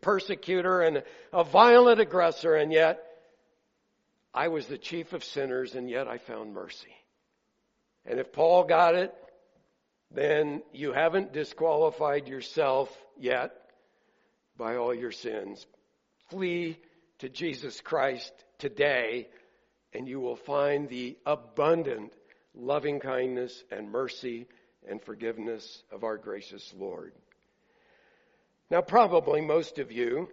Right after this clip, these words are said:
<clears throat> like me, wish that verse seven stopped right there. "Who forgives iniquity,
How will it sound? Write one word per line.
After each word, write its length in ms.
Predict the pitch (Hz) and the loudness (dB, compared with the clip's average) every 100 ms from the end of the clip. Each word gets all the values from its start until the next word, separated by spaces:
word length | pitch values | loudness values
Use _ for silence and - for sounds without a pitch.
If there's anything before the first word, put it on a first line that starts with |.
| - - | -14 -8
<clears throat> 280 | - - - | -8 -8 -10
like 320 | 117 120 - | -6 -6 -6
me, 320 | 113 113 131 180 _ _ _ _ _ _ _ _ _ _ _ _ _ - | -6 -4 -6 -10 _ _ _ _ _ _ _ _ _ _ _ _ _ -20
wish 280 | - 160 175 | -6 -4 -4
that 200 | 185 151 - - | -4 -6 -6 -6
verse 200 | 143 147 | -4 -4
seven 360 | - 147 123 120 | -2 -2 -2 -8
stopped 360 | - 120 123 | -8 -8 -6
right 220 | 131 123 139 | -4 -4 -2
there. 300 | 160 90 - _ _ _ _ _ _ - | -4 -4 -10 _ _ _ _ _ _ -6
"Who 100 | 180 | -4
forgives 760 | 180 170 220 233 226 - - - _ _ | -4 4 10 10 10 2 -14 -18 _ _
iniquity, 680 | - 170 240 247 226 226 214 | 0 8 8 6 0 0 -2